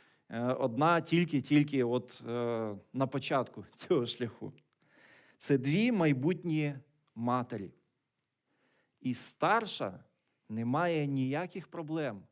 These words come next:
з тим, щоб дати визнання молодшій.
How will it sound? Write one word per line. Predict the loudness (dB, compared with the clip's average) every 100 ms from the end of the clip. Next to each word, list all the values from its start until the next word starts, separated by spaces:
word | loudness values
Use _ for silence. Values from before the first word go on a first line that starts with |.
| _ _ _ -14
з | -6
тим, | 0 2 2
щоб | -2 -4 0
дати | 2 2 2 0 0 -6 _ -8
визнання | 0 0 0 -2 -2 -2 -2 -6 -8 _ _ _
молодшій. | -6 0 2 0 -2 -10